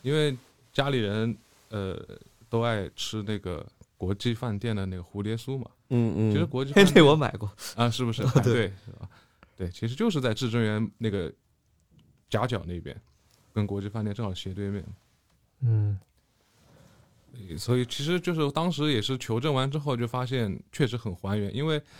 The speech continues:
Speaker 1: 不是有一段胡歌小时候嘛，八几年的时候，
Speaker 2: 嗯，嗯。
Speaker 1: 那段时期，其实那个在我印象中是正常的普通的上海人的那种
Speaker 2: 还是阿宝，不是宝总。
Speaker 1: 对，还是阿宝的时候，那种工薪阶级工人们穿着工服，
Speaker 3: 哦。
Speaker 1: 对，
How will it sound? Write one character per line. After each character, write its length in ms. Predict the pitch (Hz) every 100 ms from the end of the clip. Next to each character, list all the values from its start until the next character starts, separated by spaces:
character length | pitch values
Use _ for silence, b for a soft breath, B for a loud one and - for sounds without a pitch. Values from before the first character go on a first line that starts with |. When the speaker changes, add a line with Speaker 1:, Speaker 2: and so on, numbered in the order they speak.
| b b b b
Speaker 1:
不 80 | 151
是 140 | 180
有 160 | 143 98
一 40 |
段 180 | 123 147
胡 220 | - 113
歌 160 | 123 156
小 240 | 160 87
时 120 | 82 117
候 120 | 139
嘛， 80 | 107
八 160 | 143 185
几 160 | 120
年 160 | 92 95
的 60 | 98
时 140 | 90
候， 220 | 87 76 - _
Speaker 2:
嗯， 260 | 123 120 110 -
嗯。 100 | 104
Speaker 1:
那 80 | -
段 180 | 113 101
时 160 | -
期， 180 | - 98
其 80 | -
实 80 | 160
那 140 | 254
个 120 | 147
在 160 | 117 143
我 180 | 107 85
印 100 | 123
象 160 | 113
中 160 | 98 104
是 300 | 110 104 85
正 160 | - 131
常 220 | 104 95
的 80 | 98
普 240 | 95 - -
通 200 | 131 135
的 80 |
上 180 | 110 110
海 100 | 101
人 160 | 80 87
的 100 | 90
那 100 | 90
种 100 | 71
Speaker 2:
还 160 | 107
是 400 | 123 - 131 120 -
阿 160 | 143 170
宝， 260 | 113 76
不 140 | 82 123
是 160 | 143
宝 260 | - 101 117
总。 140 | 123
Speaker 1:
对， 120 | 139
还 140 | 113 120
是 80 | 131
阿 160 | 143
宝 180 | 143 120
的 120 | 95
时 120 | 98 104
候， 180 | 104 90
那 80 |
种 160 | 104 98
工 200 | 95 131
薪 180 | 131 139
阶 180 | 131 131
级 220 | 117 95 98
工 240 | - 123 117
人 120 | 98
们 160 | 98 95
穿 160 | 113
着 80 | 107
工 220 | 101 117
服， 260 | 117 92 107 -
Speaker 3:
哦。 480 | 110 104 101 95
Speaker 1:
对， 80 | 110